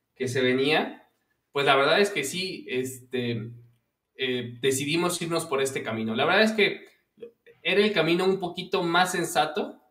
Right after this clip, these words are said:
eh, porque era como empezar a reconstruir una habitación mientras todos nos mudábamos a la otra habitación, y esa habitación la íbamos dejando bien,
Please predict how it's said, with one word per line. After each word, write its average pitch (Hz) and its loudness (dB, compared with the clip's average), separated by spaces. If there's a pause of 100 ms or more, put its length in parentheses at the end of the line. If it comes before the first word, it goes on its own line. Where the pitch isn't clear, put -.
(180)
eh, 120 -2 (440)
porque 147 0
era 175 4
como 151 2
empezar 139 2
a 175 2
reconstruir 151 -2
una 170 0
habitación 151 -2
mientras 127 -2
todos 156 -2
nos 120 -2
mudábamos 147 2
a 131 -4
la 123 0
otra 131 -2
habitación, 147 -4 (320)
y 135 -8
esa 143 -2
habitación 147 -4
la 147 0
íbamos 135 0
dejando 120 -2
bien, 147 -2